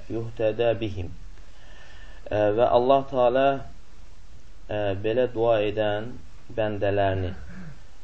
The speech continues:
tərifləyərək Quranda, Furqan surəsində buyurur.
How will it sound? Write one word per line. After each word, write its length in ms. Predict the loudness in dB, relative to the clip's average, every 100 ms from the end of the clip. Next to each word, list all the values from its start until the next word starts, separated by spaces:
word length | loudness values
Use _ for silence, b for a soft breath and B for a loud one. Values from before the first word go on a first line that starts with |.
| -8 -4
tərifləyərək 1040 | 2 2 2 -2 0 2 2 0 -2 -8 -8 -8 -8 -8 -8 -8 -8 -8 -8 -8
Quranda, 640 | -4 0 0 0 0 0
Furqan 380 | 0 -4 -2 -2
surəsində 420 | -2 -4 -4 -4
buyurur. 480 | -2 -2 0 0